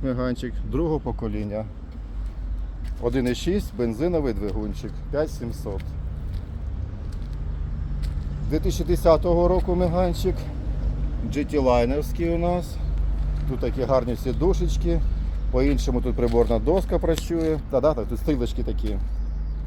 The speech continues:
Так, у автівочки всі склорідні і цінничок вісімсот. Ось за такий от G T лайнерський Меганчик.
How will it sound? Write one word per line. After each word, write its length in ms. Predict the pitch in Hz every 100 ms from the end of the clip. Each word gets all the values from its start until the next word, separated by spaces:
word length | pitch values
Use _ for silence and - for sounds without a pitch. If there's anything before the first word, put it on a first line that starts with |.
| - - - - - - -
Так, 260 | 147 104
у 60 | 139
автівочки 560 | 147 180 156 135 143 123
всі 260 | - 151
склорідні 760 | 123 131 131 185 190 175 180 143 - - -
і 100 | 120
цінничок 500 | 113 180 180 - 170 - - 101
вісімсот. 720 | 117 175 - 151 127 - 123 117 - - - - - - - - - - - - - - - - - - - - - -
Ось 220 | 143 165
за 140 | 131
такий 360 | 127 120 156 175
от 220 | 165 113
G 140 | 120 123
T 40 |
лайнерський 540 | 123 143 147 139 143
Меганчик. 600 | 127 113 104 101 95 120